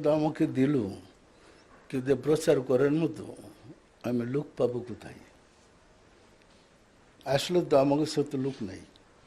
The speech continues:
আত্মত্যাগী লোক কোথায়?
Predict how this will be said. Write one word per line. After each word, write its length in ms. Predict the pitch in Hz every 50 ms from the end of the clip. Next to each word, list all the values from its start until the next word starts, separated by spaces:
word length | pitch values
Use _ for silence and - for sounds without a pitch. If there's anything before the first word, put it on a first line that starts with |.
| _ - _ - - _ - - - - - _ _ _ _ _ _ _ _ _ _ _ _ -
আত্মত্যাগী 720 | - 135 - - - 160 143 143 - 143 135 135 139 135
লোক 220 | 131 127 127 120 120 -
কোথায়? 440 | - 113 - - 120 101 90 90